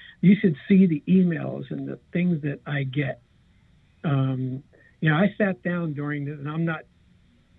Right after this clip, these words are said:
uh, suggesting that I'm any better or doing anything that deserves anything. I, this is just an example, but I felt so connected to my crew and my team and my staff. There's probably about four hundred and some,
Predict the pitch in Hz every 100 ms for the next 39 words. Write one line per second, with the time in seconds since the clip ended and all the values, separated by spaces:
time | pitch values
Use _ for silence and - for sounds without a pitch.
0 | _ _ _ - 143 - 147 131 156 143
1 | - 147 131 131 131 135 139 - 139 139
2 | 131 147 143 143 - - 123 139 135 139
3 | 139 135 147 135 127 - - - _ -
4 | 185 - 156 135 139 139 - 196 147 135
5 | 147 147 131 131 131 139 127 143 - 156
6 | - 147 135 151 - 160 - 139 127 139
7 | 143 143 131 123 139 156 - 156 - _
8 | _ _ _ - 190 180 - 160 165 160
9 | 175 131 - 143 135 139 143 135 _ _
10 | _ - - 165 151 131 131 131 - 165
11 | 147 131 127 123 - - 143 135 127 -
12 | - _ 277 254 - 170 147 135 127 -
13 | 165 151 147 180 - 135 - 120 139